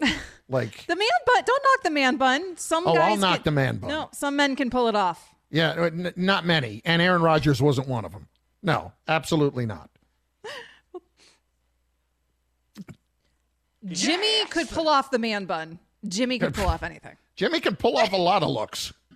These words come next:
Speaker 2: Yeah. Yeah. Then, number f-, tied for fourth with Aaron Rodgers. And this is the only sentence in which Aaron Rodgers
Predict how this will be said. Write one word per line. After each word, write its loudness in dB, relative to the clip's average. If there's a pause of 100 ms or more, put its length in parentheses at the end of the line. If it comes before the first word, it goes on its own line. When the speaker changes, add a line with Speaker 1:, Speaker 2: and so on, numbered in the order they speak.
Speaker 2:
Yeah. 0 (1000)
Yeah. -2 (600)
Then, -2 (540)
number 2
f-, -4 (360)
tied 0
for 2
fourth -2
with 4
Aaron 0
Rodgers. -2 (380)
And -2
this -2
is 0
the -4
only -2
sentence -4
in -2
which -6
Aaron -2
Rodgers -4